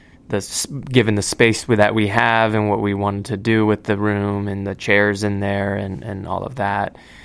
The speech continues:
Becky has a really design-oriented eye, so, uh, so she has a lot of opinions about what the desks should look like.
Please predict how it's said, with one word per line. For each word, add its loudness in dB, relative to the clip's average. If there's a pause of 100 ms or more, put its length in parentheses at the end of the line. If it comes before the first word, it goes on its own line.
(140)
Becky 2
has 2
a 2
really 2
design-oriented -2
eye, 2 (540)
so, -2
uh, -2 (960)
so -4
she -2
has 2
a 0
lot 2
of -4
opinions -4
about -2
what -2
the -2
desks -4
should -8
look -6
like. -8